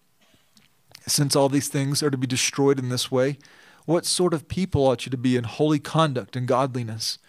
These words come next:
looking for and hastening the coming of the day of God, because of which the heavens burning will be destroyed, and the elements will melt with intense heat?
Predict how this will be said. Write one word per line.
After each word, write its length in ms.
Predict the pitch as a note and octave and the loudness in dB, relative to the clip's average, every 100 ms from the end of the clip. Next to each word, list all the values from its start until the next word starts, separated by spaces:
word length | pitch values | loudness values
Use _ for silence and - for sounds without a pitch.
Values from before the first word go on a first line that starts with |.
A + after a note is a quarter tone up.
| - - - - | -20 -20 -20 -6
looking 400 | C3 D3+ F3 E3 | 0 0 0 -6
for 340 | - C#3 C3+ | -2 0 0
and 180 | - B2 | 0 -6
hastening 540 | A2+ D#3+ D3+ - C3 B2 | -4 -2 -2 -4 -4 -6
the 80 | |
coming 340 | B2 C#3+ C#3 C#3 | -4 -4 -2 -4
of 100 | C3 | -2
the 80 | A#2+ | -2
day 200 | A#2 A#2 | 0 -2
of 140 | A2 | -4
God, 320 | C3+ C3 A#2 - - - - - | -2 0 -2 -12 -20 -20 -10 -6
because 300 | C#3+ F3 F3+ | 2 2 2
of 100 | C#3 | 0
which 220 | C#3+ - | -2 -2
the 100 | B2+ | -6
heavens 480 | A2 E3 D#3+ F3 C#3+ | -2 0 0 -2 -6
burning 480 | A#2+ D3+ E3 C3+ | 0 2 2 0
will 80 | B2 | 0
be 120 | B2 | -2
destroyed, 680 | B2 B2 - - D3 C3 A2+ - - - - | -2 -2 -4 -2 2 2 -2 -10 -20 -20 -4
and 120 | C#3 | -2
the 120 | - | 0
elements 540 | D3 E3 C#3 A#2+ - C3+ | 2 2 2 -4 -8 -4
will 100 | B2+ | 0
melt 400 | B2+ D3 A#2 A#2+ | 2 2 0 -4
with 140 | B2+ | -4
intense 460 | B2 - D3 B2+ - | -4 -4 -6 -4 -8
heat? 460 | - B2+ - - | -6 -6 -8 -20